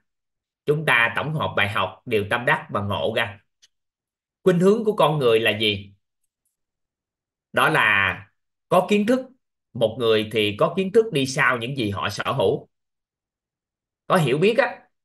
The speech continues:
luôn luôn đi sau những gì họ sở hữu. Giống như chúng ta có sinh mệnh rồi, chúng ta mới bắt đầu tìm hiểu kiến thức về chăm sóc sức khỏe. Có hôn nhân gia đình, có con cái, chúng ta mới tìm hiểu kiến thức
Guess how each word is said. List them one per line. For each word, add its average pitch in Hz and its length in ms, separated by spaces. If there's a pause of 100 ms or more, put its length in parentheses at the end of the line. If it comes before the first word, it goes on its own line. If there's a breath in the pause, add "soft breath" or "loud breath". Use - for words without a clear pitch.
(120)
luôn 160 260
luôn 156 200
đi 147 120
sau 131 400
những 131 280
gì 110 140
họ 98 140
sở 110 160
hữu. 123 320
Giống 165 180
như 147 180
chúng 156 140
ta 120 400 (1600)
có 170 160
sinh 190 260
mệnh 117 280
rồi, 107 260 (360)
chúng 156 180
ta 120 140
mới 139 140
bắt 160 200
đầu 107 320
tìm 104 160
hiểu 104 220
kiến 175 180
thức 214 140 (100)
về 98 220
chăm 120 160
sóc 156 220
sức 190 180
khỏe. 120 260 (2250)
Có 185 120
hôn 170 260
nhân 160 260
gia 147 120
đình, 110 340
có 147 160
con 160 220
cái, 180 380
chúng 175 140
ta 135 100
mới 151 200
tìm 110 200
hiểu 107 200 (180)
kiến 180 180
thức 202 140